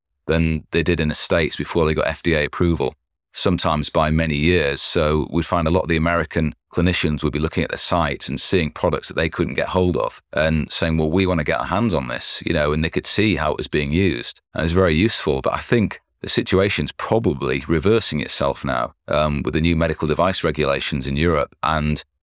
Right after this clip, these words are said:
certainly in the U K, where the U K has completely, um, stymied themselves here by pulling out of the E U. Now, I'm not gonna get political here, but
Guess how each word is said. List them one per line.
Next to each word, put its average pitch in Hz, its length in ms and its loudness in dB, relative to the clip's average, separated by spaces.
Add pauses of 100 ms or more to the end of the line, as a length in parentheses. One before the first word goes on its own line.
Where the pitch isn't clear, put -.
(100)
certainly 92 460 2
in 82 80 4
the 82 80 4
U 82 180 4
K, 76 560 -2 (220)
where 82 360 2
the 82 80 2
U 92 140 4
K 92 280 2
has 78 120 -2
completely, 80 1000 0
um, 78 580 0 (180)
stymied 98 560 0
themselves 71 540 -2
here 76 240 2
by 76 360 0 (100)
pulling 92 260 2
out 90 240 -2
of 76 80 0
the 78 80 0
E 80 180 4 (240)
U. 73 140 -2
Now, 78 100 0
I'm 80 60 2
not 90 100 2
gonna 82 140 0
get - 180 -4
political 78 480 0
here, 73 240 2 (360)
but 90 260 2